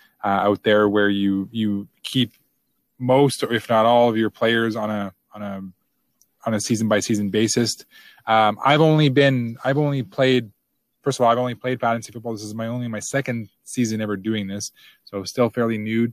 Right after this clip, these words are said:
to the whole process and understanding everything, but I've only done the seasonal, like the redraft leagues, where you basically kind of start fresh every season with a new team and doing a draft at the beginning of the season.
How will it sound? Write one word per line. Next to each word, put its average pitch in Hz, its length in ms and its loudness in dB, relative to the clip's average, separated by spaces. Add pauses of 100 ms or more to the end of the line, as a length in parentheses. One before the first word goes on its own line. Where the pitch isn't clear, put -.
(140)
to 120 120 -2
the 104 120 2
whole 107 220 4
process 107 480 0
and 104 100 -4
understanding 107 480 -2
everything, 107 360 -6
but 104 160 -8 (360)
I've 110 180 0
only 117 180 2
done 107 240 2
the 98 80 -2
seasonal, 127 480 2
like 110 200 2
the 98 120 -2
redraft 120 500 2
leagues, 123 300 -2
where 104 100 -4
you 104 120 -4
basically 104 420 -8
kind 101 160 -10
of 92 80 -10
start 101 240 -4
fresh 127 340 2
every 101 200 -2
season 143 460 2 (380)
with 117 140 -2
a 113 60 -2
new 120 220 0
team 127 480 -2 (380)
and 104 200 -6
doing 107 180 -2
a 101 40 -2
draft 110 360 2
at 101 80 -14
the - 80 -14
beginning 107 240 -4
of 104 60 -2
the 98 60 -2
season. 101 500 -4